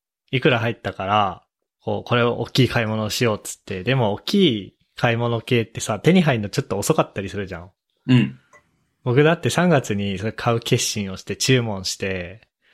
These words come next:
Speaker 1: 届いたの五月半ばだから二ヶ月とか経ってんだけどさ。
Speaker 2: うん。
Speaker 1: もう絶対そのエムブイピーの賞金分の買い物はちまちま積み重なってしてると思うんだよね。
Speaker 2: 確かに。
Speaker 1: っ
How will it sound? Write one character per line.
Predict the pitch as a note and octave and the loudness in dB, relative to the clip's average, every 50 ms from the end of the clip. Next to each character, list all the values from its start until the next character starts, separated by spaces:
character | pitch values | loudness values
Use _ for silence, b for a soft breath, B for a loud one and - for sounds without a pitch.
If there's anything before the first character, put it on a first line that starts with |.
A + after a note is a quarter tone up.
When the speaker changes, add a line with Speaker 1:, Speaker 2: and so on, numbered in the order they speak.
| _ _ | _ _
Speaker 1:
届 | - B2 B2+ D3 D3 | 0 4 4 4 4
い | |
た | - A#2+ | 4 2
の | G#2+ G2+ F#2+ | -2 -2 -2
五 | G#2 G#2+ G#2+ | -2 0 0
月 | A#2 A#2 - A#2 | 0 0 -2 -4
半 | G2+ F#2+ - | -6 -4 -2
ば | - G#2+ G#2 | 0 0 0
だ | G#2+ G2+ | 0 -2
か | - F#2+ | -2 -6
ら | F#2 F#2 | -6 -6
二 | F#2+ G#2+ - | -6 -4 0
ヶ | - D3+ | 2 2
月 | D3+ C3+ A#2+ - - | 4 2 2 -2 -4
と | - - | -8 -8
か | - - | -8 -8
経 | - G#2+ | -8 -10
っ | - _ | -10 _
て | - G2 | -10 -10
ん | F#2+ | -10
だ | F#2 F2+ | -10 -12
け | - - | -14 -16
ど | - | -18
さ。 | - - - F#2 E2+ F#2 - - _ _ _ _ - | -16 -14 -12 -12 -12 -14 -18 -20 _ _ _ _ 2
Speaker 2:
う | C3 B2+ | 4 6
ん。 | B2+ A#2+ G#2+ G#2 G#2 - _ _ _ _ _ _ _ _ - | 6 6 4 0 -6 -10 _ _ _ _ _ _ _ _ 0
Speaker 1:
も | B2 A#2 | 2 2
う | |
絶 | A2+ G#2+ A#2+ G#2 - - | 2 2 0 -4 -4 -4
対 | - - E3+ F3+ F3+ | 0 0 2 2 0
そ | - - E3+ | 0 2 2
の | E3+ E3 | 2 4
エ | D#3+ D#3 | 2 2
ム | D#3 D#3+ D#3+ | 2 2 2
ブ | E3 E3 | 4 2
イ | E3 E3 | 2 2
ピ | - - E3+ | 2 4 4
ー | D3+ | 4
の | B2 A2 - | 4 2 0
賞 | - - A#2+ A#2 A#2 | 2 2 2 2 2
金 | - - A#2+ A2+ A#2 A2 | 0 0 0 0 0 0
分 | A#2 A#2 A2+ A2+ B2 C#3 B2 A2+ | -2 -2 -2 -2 -4 -6 -6 -4
の | A2+ A2 A2 A2 A2 A2 - _ _ - | -2 -2 0 -2 -2 -4 -8 _ _ -2
買 | - C#3 A#2+ | 0 0 2
い | A#2 | 2
物 | A#2+ A#2+ A#2 A2+ | 0 0 0 0
は | A2+ A2+ A#2 | 0 0 0
ち | - - C#3+ | 0 2 2
ま | C3+ A#2+ | 2 0
ち | - - G#2 | 0 -2 -6
ま | G2 G2 - | -6 -6 -6
積 | - A2+ G#2+ | -4 -4 -4
み | G#2+ G2+ | -4 -4
重 | - - G2+ A#2+ | -4 -4 -4 -4
な | A2+ A2 | -4 -6
っ | G#2+ - | -6 -6
て | - | -4
し | - - | -4 -2
て | - B2+ | -2 -2
る | A2+ A2 - | -2 -2 -4
と | G2 | -8
思 | F#2 F#2+ | -10 -10
う | F2+ | -10
ん | F2+ | -12
だ | F2 | -14
よ | F2 F2 | -14 -16
ね。 | F#2 G2 - _ _ _ _ _ _ _ _ _ _ _ _ _ _ _ | -20 -20 -20 _ _ _ _ _ _ _ _ _ _ _ _ _ _ _
Speaker 2:
確 | - G#2+ - - | -8 -8 -6 -6
か | - G2 F#2 | -8 -10 -10
に。 | - | -12
Speaker 1:
っ | - | -18